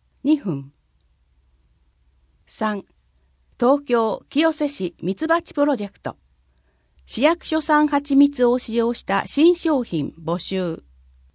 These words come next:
二分。四、三月は東京都の自殺対策強化月間。六分。五、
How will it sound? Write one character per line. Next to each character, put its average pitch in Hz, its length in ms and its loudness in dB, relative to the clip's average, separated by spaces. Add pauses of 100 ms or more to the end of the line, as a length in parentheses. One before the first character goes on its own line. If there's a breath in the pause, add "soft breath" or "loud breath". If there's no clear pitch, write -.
二 294 160 2
分。 165 320 -6 (1800)
四、 254 320 0 (460)
三 330 280 2
月 269 320 -4
は 165 220 -4 (200)
東 285 220 0
京 254 240 -2
都 214 140 -6
の 196 300 -4
自 - 220 -10
殺 330 220 -4
対 311 220 0
策 294 280 -6
強 302 220 0
化 285 160 0
月 285 220 -4
間。 143 320 -10 (840)
六 294 240 -2 (100)
分。 147 300 -10 (1900)
五、 - 280 -2